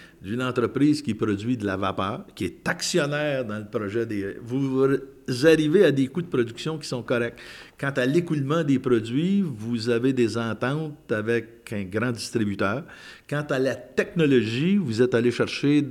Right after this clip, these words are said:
ce qu'il y avait de meilleur sur la planète, en Norvège comme tel. Quant à la gestion du projet, vous avez quelqu'un du monde de la finance qui est associé avec quelqu'un opérateur de commerce dans la région.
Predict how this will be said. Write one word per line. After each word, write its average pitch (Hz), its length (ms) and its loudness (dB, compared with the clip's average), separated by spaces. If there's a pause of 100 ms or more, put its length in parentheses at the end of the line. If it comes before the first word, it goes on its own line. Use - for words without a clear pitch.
(100)
ce - 120 -16
qu'il - 100 0
y 120 40 4
avait 120 160 2
de 110 140 2
meilleur 123 560 2
sur 110 180 0
la 107 120 0
planète, 110 560 0
en 101 160 -2
Norvège 110 580 0
comme 101 220 -4
tel. 151 280 0 (460)
Quant 139 180 -6
à 127 100 -2
la 110 500 -2
gestion 165 640 0
du 131 120 -2
projet, 131 540 4
vous 123 380 0
avez 131 380 4
quelqu'un 135 420 0
du 120 160 -6
monde 139 320 0
de 123 80 4
la 117 200 2
finance 147 760 0
qui 139 100 0
est 120 140 4
associé 123 440 2
avec 127 300 0
quelqu'un 123 540 -2
opérateur 139 720 -2 (400)
de 107 100 -2
commerce 135 640 -4
dans 120 120 -4
la 117 140 0
région. 117 480 0